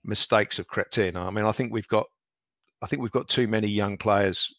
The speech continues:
in the side. Salisu, I think, would be a much better player with a more experienced centre half next to him. And I think that is, that is part of our problem. And our experienced players, I mean, you see, you know, Bednarek has not had a great season. Romeu's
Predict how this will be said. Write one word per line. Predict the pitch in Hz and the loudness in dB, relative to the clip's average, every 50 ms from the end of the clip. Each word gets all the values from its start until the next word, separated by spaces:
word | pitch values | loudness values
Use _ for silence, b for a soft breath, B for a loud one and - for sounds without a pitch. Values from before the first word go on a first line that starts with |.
| - | -8
in | 107 95 | -6 -6
the | 95 95 | -4 -4
side. | - - 117 104 104 110 107 - - - - | -2 0 2 2 4 2 2 0 -4 -4 0
Salisu, | - - 131 127 120 - - 113 95 92 | 2 4 6 4 4 2 0 0 -2 -2
I | |
think, | 92 - - 98 | -2 -4 -6 -6
would | 95 90 | -6 -4
be | 101 | -2
a | 95 | -2
much | 95 104 95 95 - - | -2 -2 -4 -4 -2 -2
better | 95 90 87 | -2 -2 -2
player | - - 104 92 92 92 | -2 0 0 2 2 0
with | 92 92 85 | 0 -2 -4
a | 95 90 82 - | -4 -4 -4 -4
more | 104 95 90 90 | -4 -4 -4 -4
experienced | - - - - 92 90 87 90 87 - | -4 -4 -4 -4 -4 -4 -4 -4 -6 -4
centre | - 87 85 85 | -4 -4 -6 -6
half | - - 85 82 - - | -8 -6 -8 -8 -8 -8
next | 90 85 - - | -10 -10 -10 -10
to | - - | -12 -12
him. | - 82 - _ _ _ - | -14 -16 -20 _ _ _ -8
And | - 95 92 | -4 -2 -2
I | |
think | 92 - 110 101 92 73 | -2 0 -2 -4 -2 -2
that | - 92 92 - | -2 -2 -2 -2
is, | 92 87 87 - - - - _ _ _ _ - | -4 -4 -2 -4 -4 -4 -8 _ _ _ _ -2
that | - 98 - - | -2 0 0 0
is | 95 - | -4 -4
part | - - - 95 87 95 95 | -6 -4 -2 0 0 0 0
of | - - | 0 -2
our | 90 85 | -2 -4
problem. | - - - 92 - 85 82 87 87 | -4 -4 -6 -6 -6 -6 -10 -6 -2
And | - 113 113 | 0 0 2
our | 117 113 110 | 4 4 2
experienced | 113 107 - - - 131 120 113 104 92 - | 2 2 0 0 2 2 2 2 0 -2 -2
players, | - 123 113 107 107 101 98 95 92 - - - - _ - | 2 4 6 6 6 6 4 4 2 0 -4 -6 -8 _ -10
I | - 107 | -8 -6
mean, | 107 104 | -4 -4
you | 101 98 92 - - - - | -4 -4 -6 -8 -12 -20 -14
see, | - - - | -12 -12 -10
you | 107 101 92 | -8 -8 -6
know, | 92 90 | -6 -4
Bednarek | 87 - 110 98 - 90 90 92 92 - - | -2 0 0 0 0 0 -4 -6 -6 -4 -6
has | 98 87 - _ - | -6 -6 -6 _ -10
not | 98 101 95 95 - | -6 -4 -2 -2 -2
had | 95 92 | -2 -4
a | 92 | -4
great | - 104 95 98 92 | -2 0 0 0 0
season. | - - 104 95 95 87 85 95 92 95 _ _ _ _ | 0 0 0 0 -2 -2 -4 -8 -8 -10 _ _ _ _
Romeu's | - 101 98 101 101 98 95 95 95 87 - | -4 -2 0 2 2 2 2 2 0 -2 -4